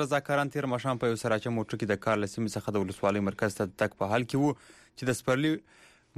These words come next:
موټر یې د سړک د غاړې پر ماین ور برابر سو. په اووه تنو کې یو تن ځای پر ځای وژل شوی دی او دوو تنو روغتیايي حالت نازک دی. ډاکټر پخلا وویل چې رضاکاران له تیرو څلور ورځو راهیسې په سیمه کې د واکسین په تطبیق بوخت وو. چارواکي وایي چې د دغې مرګانۍ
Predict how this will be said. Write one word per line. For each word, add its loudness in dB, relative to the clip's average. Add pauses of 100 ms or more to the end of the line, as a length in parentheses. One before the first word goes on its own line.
(100)
موټر 2
یې 2 (480)
د 2
سړک 2
د -2
غاړې 2 (100)
پر -2
ماین 0
ور -4
برابر 2
سو. -4 (300)
په 2
اووه 2
تنو 2
کې -2
یو 0
تن -2 (480)
ځای 2
پر -4
ځای 0
وژل -2
شوی 2
دی 2 (140)
او 6 (520)
دوو 4 (100)
تنو 2
روغتیايي 0
حالت 0
نازک 2
دی. -4 (180)
ډاکټر 0
پخلا 2
وویل 4
چې -10
رضاکاران 0
له -2
تیرو -2 (140)
څلور 2
ورځو 2
راهیسې -2
په -2
سیمه 0
کې -4
د 6
واکسین 0
په -10
تطبیق -4 (120)
بوخت -2
وو. -4 (300)
چارواکي 2
وایي 2
چې -2
د 0
دغې 2
مرګانۍ 2